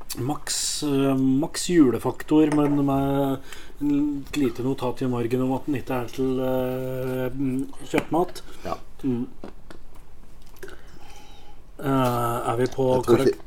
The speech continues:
Speaker 1: karaktergivning snart, eller, eh,
Speaker 2: Ja,
Speaker 1: har vi,
Speaker 2: det
Speaker 1: har
Speaker 2: tror
Speaker 1: vi
Speaker 2: jeg kanskje. Bare, bare så det er sagt, jeg tror jeg neppe ville brukt denne til lutefisk heller. Men på den annen side, jeg synes jo den beste lutefisken er den du hiver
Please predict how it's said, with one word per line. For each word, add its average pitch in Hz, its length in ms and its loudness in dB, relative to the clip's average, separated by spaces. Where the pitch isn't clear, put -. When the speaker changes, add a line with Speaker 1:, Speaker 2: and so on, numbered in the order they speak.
Speaker 1:
karaktergivning 123 920 -2
snart, 233 240 -2
eller, 214 280 6
eh, 196 600 2
Speaker 2:
Ja, 175 80 0
Speaker 1:
har 175 140 0
vi, 175 180 2
Speaker 2:
det 165 420 0
Speaker 1:
har 120 180 2
Speaker 2:
tror - 20 -4
Speaker 1:
vi 139 120 2
Speaker 2:
jeg 143 200 2
kanskje. 139 360 -2
Bare, 123 180 8
bare 120 260 4
så 117 120 2
det 95 100 6
er 90 40 2
sagt, - 260 -2
jeg 85 120 -2
tror 98 160 4
jeg 95 100 -2
neppe 110 460 -2
ville 82 180 -2
brukt 104 220 2
denne 90 200 0
til 85 140 -6
lutefisk 80 400 -4
heller. 78 300 -2
Men 76 80 -10
på - 80 -12
den 95 100 0
annen 123 160 -2
side, 85 300 0
jeg 110 100 -4
synes - 220 -2
jo - 60 0
den 87 160 -2
beste 87 260 -6
lutefisken 87 540 -2
er 71 80 -6
den 82 180 -2
du - 60 -6
hiver 76 400 -6